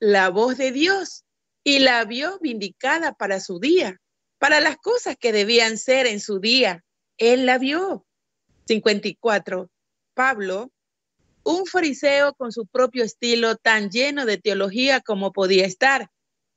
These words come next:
Pero un día él oyó la voz de Dios. Él vio una columna de fuego y supo que había algo diferente.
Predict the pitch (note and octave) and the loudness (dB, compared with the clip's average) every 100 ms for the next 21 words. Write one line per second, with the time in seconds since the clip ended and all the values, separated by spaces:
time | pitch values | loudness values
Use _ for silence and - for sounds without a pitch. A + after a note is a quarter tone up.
0 | _ _ _ A3 G#3 G#3 D#4+ F#4 C#4+ A#3+ | _ _ _ 2 4 4 2 0 2 4
1 | B3 C4+ D4 _ - B3 C4+ G#3 G3 F3 | 4 2 -4 _ 0 2 2 0 -4 -2
2 | C#4 F#4 - A3 F#3+ F3 G3+ G3 F#3 E3+ | -2 -2 -8 -4 -2 -2 -2 0 -2 2
3 | A3 D4 A#3+ - _ _ _ _ _ _ | 4 4 0 -10 _ _ _ _ _ _
4 | C#4+ E4 E4+ B3+ B3 C#4 E4+ G#4 - - | 2 4 2 -6 -4 -4 -4 -6 -10 -6
5 | D4+ E4 D#4+ C4 B3 D4 F4 B3+ G3 G3 | -2 0 2 2 2 0 0 0 0 -2
6 | - G3+ F#3+ F#3 F#3 _ _ _ - D4 | 0 0 2 0 -6 _ _ _ 0 2
7 | C#4 D#4+ D4+ F4 - C#4 A3 C4 C4+ B3+ | 2 0 -2 -2 0 0 2 2 0 -2
8 | D4 F#4 C4+ G3+ G3+ A3 G#3 F4 F4+ - | -6 -6 -4 -4 -6 -4 -2 -2 -4 -14
9 | F3 | -20